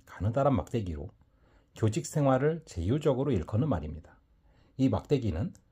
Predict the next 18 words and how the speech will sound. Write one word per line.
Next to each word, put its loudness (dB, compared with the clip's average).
학생들을 4
훈육하는 0
도구이기도 0
합니다. -6
교편은 2
한자로 4
가르칠 2
교, -2
채찍편을 -4
씁니다. -4
그러나 6
이 6
막대기를 2
가리켜 -2
채찍이라고 2
하는 4
사람은 2
없었습니다. -8